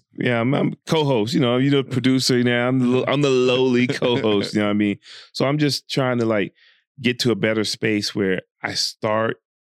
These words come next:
Speaker 1: not working so much and, and take some time to relax and recover. Because it's not only about my body recovering physically, but my, my body recovering emotionally and mentally.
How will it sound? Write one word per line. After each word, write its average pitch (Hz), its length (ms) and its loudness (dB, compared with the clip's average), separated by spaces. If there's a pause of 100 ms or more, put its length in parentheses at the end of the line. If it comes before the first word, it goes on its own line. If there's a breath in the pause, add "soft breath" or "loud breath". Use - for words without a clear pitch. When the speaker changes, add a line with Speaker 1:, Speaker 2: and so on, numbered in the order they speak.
(120)
Speaker 1:
not 117 360 -2
working 123 560 0
so 120 240 -2
much 120 440 -2 (760)
and, 98 360 0
and 101 160 -4
take 113 300 -6
some 98 220 -4
time 101 480 -2
to 101 280 -10 (120)
relax 90 960 -6 (200)
and 90 140 -6
recover. 92 720 -6 (560)
Because 98 320 -2
it's 98 100 -6
not 120 220 -2
only 123 220 0
about 107 240 -2
my 92 160 -4
body 101 340 -2
recovering 92 680 -4
physically, 101 560 -4
but - 220 -10
my, - 380 -10
my 92 140 -8
body 101 580 -4 (320 soft breath)
recovering 98 540 -2
emotionally 95 720 0
and 85 160 -2
mentally. 95 500 -4